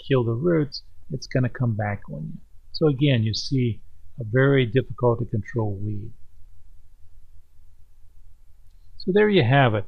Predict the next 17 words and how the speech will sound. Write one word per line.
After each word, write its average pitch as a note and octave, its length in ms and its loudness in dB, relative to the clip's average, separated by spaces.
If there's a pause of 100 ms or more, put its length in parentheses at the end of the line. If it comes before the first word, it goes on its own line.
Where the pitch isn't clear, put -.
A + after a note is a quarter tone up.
(260)
the C#3 80 -4 (100)
four G3+ 320 6
life C3 260 6
cycles A#2+ 560 2
of C#3+ 180 -4
weeds. G#2 600 -2 (540)
The C3+ 420 0
summer E3+ 400 4
annual, D#3 580 2 (140)
the A#2 80 -2
winter E3+ 520 0
annual, C3+ 580 2 (360)
the G#2 160 -10
biennial, C#3+ 840 2 (200)
and C3+ 100 0
the B2+ 80 2
perennial. A2+ 600 -2